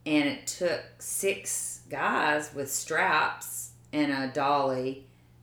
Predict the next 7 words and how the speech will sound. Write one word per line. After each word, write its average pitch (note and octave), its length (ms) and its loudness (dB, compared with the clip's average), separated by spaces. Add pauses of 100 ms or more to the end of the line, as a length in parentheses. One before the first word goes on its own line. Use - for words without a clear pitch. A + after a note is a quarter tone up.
to C3+ 840 -2 (140)
get D3 300 0
a C#3 100 -4
five C3+ 320 -2
hundred C3+ 360 -4
fifty - 280 -12 (120)
pound C3 520 -4